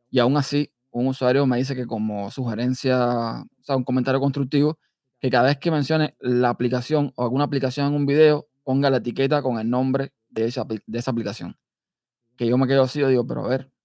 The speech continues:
si el nombre de la aplicación lo tienes en el título del video, ¿qué quieres tú que ponga yo?". Pero bueno, cosas así. Hay comentarios que no, no puedes tomártelo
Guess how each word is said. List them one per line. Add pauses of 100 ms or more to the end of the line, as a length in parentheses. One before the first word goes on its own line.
(380)
si
el
nombre
de
la
aplicación
lo
tienes
en
el (140)
título
del
video, (1080)
¿qué
quieres
tú
que
ponga
yo?". (120)
Pero
bueno, (340)
cosas
así. (520)
Hay
comentarios
que
no,
no
puedes
tomártelo